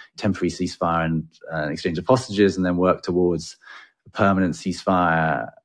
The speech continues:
and some sort of political horizon for a Palestinian state. And then obviously the U S has been pushing for a two-state solution with the West Bank and Gaza. So I think, you know, there's a lot of plans being discussed at the moment, but the, the roadblock they all face is that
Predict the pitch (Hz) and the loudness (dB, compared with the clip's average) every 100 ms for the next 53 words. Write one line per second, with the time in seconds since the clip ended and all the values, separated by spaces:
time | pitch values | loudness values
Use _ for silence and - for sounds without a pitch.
0 | - 85 82 92 85 82 - 92 - 87 | -8 -6 -2 -4 -4 -6 -2 -2 0 -2
1 | 90 87 87 82 80 87 80 90 85 - | 0 0 0 -2 -4 -4 -4 -2 -4 -4
2 | 85 80 80 98 90 - - _ - - | -4 -4 -2 2 2 0 -10 _ -20 -20
3 | - - - 120 120 117 123 110 107 117 | -18 -10 4 6 6 4 4 4 6 6
4 | 107 101 - 98 - 101 95 95 92 - | 6 2 -4 -4 2 2 4 2 0 -2
5 | - - 101 90 80 90 85 80 - 82 | -4 0 0 0 0 0 2 0 -4 -4
6 | 101 98 95 - 98 104 - 98 90 85 | -2 0 0 2 2 2 2 0 0 0
7 | 87 - 82 78 90 87 87 87 85 - | -2 -2 -6 -4 -2 0 0 0 -2 -2
8 | - 113 143 135 - - - - 113 123 | 2 4 6 4 -2 -20 -4 4 6 8
9 | 139 143 127 - 131 123 123 113 117 - | 8 8 6 4 4 4 4 4 2 2
10 | 127 123 123 110 113 110 101 107 113 110 | 2 2 0 4 4 4 2 4 6 6
11 | 104 - _ - 95 110 104 101 101 110 | 4 -2 _ -2 4 4 4 4 6 8
12 | 123 - 113 98 - - 95 80 85 | 6 8 6 6 -2 -4 -4 0 -2